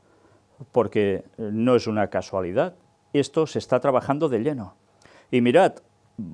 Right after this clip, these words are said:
cogemos ahora más ámbito, todo el territorio español, el apunte dos mil treinta del Consejo de Ministros del doce de abril de dos mil diecinueve. O sea, apunte del Consejo de Ministros, directamente, trabajando para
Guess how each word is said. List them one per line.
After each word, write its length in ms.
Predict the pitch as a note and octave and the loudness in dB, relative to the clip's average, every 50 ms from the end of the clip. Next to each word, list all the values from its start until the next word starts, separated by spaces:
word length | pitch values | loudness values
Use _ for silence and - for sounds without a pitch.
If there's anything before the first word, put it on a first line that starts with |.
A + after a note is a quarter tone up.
| - _ _ _ - - | -18 _ _ _ -12 -8
cogemos 380 | - B2 - E3 E3+ F3 D3 | -8 -4 -2 0 2 4 6
ahora 220 | F3+ F3+ F#3 F#3 F#3 | 6 6 6 6 4
más 220 | F#3 F#3 F3 C#3+ | 4 2 2 4
ámbito, 540 | D#3+ C#3+ B2 G#2+ G2+ F#2+ - G2+ F#2 F2+ - _ _ _ _ | 4 4 4 2 -2 -4 -6 -6 -8 -8 -10 _ _ _ _
todo 220 | - D3+ D3 D#3 E3+ | -2 0 0 0 0
el 80 | D#3+ | 0
territorio 520 | D3 - E3 D#3 E3 D3 - E3 E3 E3 D#3+ | 2 2 4 4 4 4 4 4 4 4 2
español, 540 | D3 - - D#3 C#3 C3+ A#2 G#2 F#2+ F2 - _ _ _ _ _ - | 2 2 2 2 2 2 2 0 -2 -2 -6 _ _ _ _ _ 0
el 180 | B2+ B2 A#2+ | 2 4 6
apunte 440 | A#2+ A2+ - - E3 F3+ F3+ F#3 F3+ | 6 6 4 2 0 0 0 0 0
dos 200 | E3+ F3 C#3 B2+ | 2 2 0 0
mil 180 | E3+ E3+ D#3+ C#3+ | 0 0 0 0
treinta 360 | - F#3 G3+ G3 F#3+ G3+ F#3 | 0 -2 -2 0 0 0 0
del 280 | E3 E3+ D#3+ D#3+ D#3 | 2 2 2 2 0
Consejo 520 | - - D#3 D3 C3 - - G3 G3 - A3+ | 0 0 -2 -2 -2 -2 -4 -2 2 2 2
de 80 | G3 | 2
Ministros 580 | E3+ D3+ D3+ G3 G#3+ - - A#2 G#2+ G2+ G2+ - | 2 0 0 0 -2 -2 -2 0 0 0 0 2
del 240 | A#2 A#2 A2+ A2 G#2 | 2 2 2 2 4
doce 300 | B2 D3+ D#3 D3+ - F3+ | 4 4 4 4 2 2
de 80 | F3 | 2
abril 280 | F3 E3+ F3 F#3 G3 A3 | 2 4 4 4 2 2
de 120 | G3 F#3+ | 2 0
dos 160 | D#3 B2+ A2+ C#3 | 0 0 -2 -2
mil 100 | E3+ F3+ | -2 -2
diecinueve. 560 | G3+ F3 - - G#2+ C3+ D#3+ B2+ G#2 F#2 F2+ - _ _ _ _ _ | -2 -2 -2 -2 -4 -4 -4 -4 -4 -6 -8 -12 _ _ _ _ _
O 20 | - | -4
sea, 300 | - B2+ A#2 A2+ G2+ - _ _ _ _ _ _ _ _ _ _ - | 0 0 2 2 0 -4 _ _ _ _ _ _ _ _ _ _ 4
apunte 680 | A#2+ A#2 - - G#3+ C4+ C4 A3+ - - D3 B2 - - | 4 4 4 4 2 2 2 2 0 0 0 0 0 -2
del 240 | D#3 B2 C#3+ C3+ A#2 | 0 2 4 4 4
Consejo 400 | - A#2+ G#2+ G2 - E3+ - A#3+ | 2 0 -2 -2 -2 -2 0 0
de 80 | G#3 F3+ | 0 0
Ministros, 640 | C#3 D3+ B3+ C4 - - B2 G#2 F2 - - - _ _ _ _ _ _ _ _ _ - | 0 0 -2 -4 -4 -4 -4 -4 -4 -6 -12 -20 _ _ _ _ _ _ _ _ _ -6
directamente, 880 | A#2+ A#2 B2 A#2+ F#3+ G3+ - F3+ C#3+ D3+ G#3 G3+ - - G#2+ F2+ - - _ _ | 0 2 2 2 2 2 4 4 4 4 2 -2 -4 -6 -6 -8 -8 -10 _ _
trabajando 520 | - A#2+ G#2+ G2 F#2 - C#3 D3+ E3+ F3 | 2 2 4 4 4 4 2 2 2 2
para 360 | - E3 D3 C3+ B2 A#2 - | 2 4 6 6 6 4 0